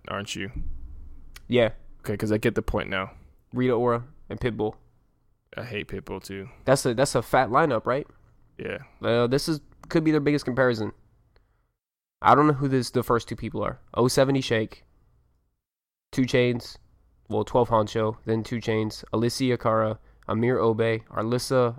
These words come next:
Speaker 2: Ashton Twins, Boo Young Prince, I don't know who that is, Bernad Jabs, Baby Borelli, Big Sean, Bills, Bobby Sessions, Common, Kosha T G, don't know who that is actually, Danny Lay,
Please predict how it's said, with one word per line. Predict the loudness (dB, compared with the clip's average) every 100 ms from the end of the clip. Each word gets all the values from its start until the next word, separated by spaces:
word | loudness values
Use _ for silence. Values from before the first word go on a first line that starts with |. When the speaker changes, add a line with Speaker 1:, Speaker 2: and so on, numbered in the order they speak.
| -2
Speaker 2:
Ashton | 0 0 0 -4
Twins, | 0 0 0 -4 -12 -20 _ _ _ _ _ _ -4
Boo | 2 4
Young | 4 2 2
Prince, | -2 -2 -4 -12 -12 -10 -8 -8
I |
don't | -8
know | -6
who | -6
that | -6
is, | -6 -8 -12 -14 -14 -14 -16 -16 -2
Bernad | 2 4 4 4
Jabs, | 2 4 2 -2 -10 -16 -20 -20 -20 -14 0
Baby | 2 2 2
Borelli, | 2 2 2 2 -2 -10 -4
Big | -2
Sean, | 0 2 4 2 -2 -4
Bills, | 2 4 2 0 -6
Bobby | 4 4 4
Sessions, | 0 0 -2 -6 -8 -8
Common, | 0 2 2 -2 -4 _ _
Kosha | 0 0 -2
T | -2 -2 0
G, | 0 -2 -4 -14 -18 -20 -20 -20 -10
don't | -4 -4
know |
who | -4
that | -4
is | -4
actually, | -4 -6 -8 -6 -8 -10 -12 -14 -12 -4
Danny | 0 2 0
Lay, | -2 -4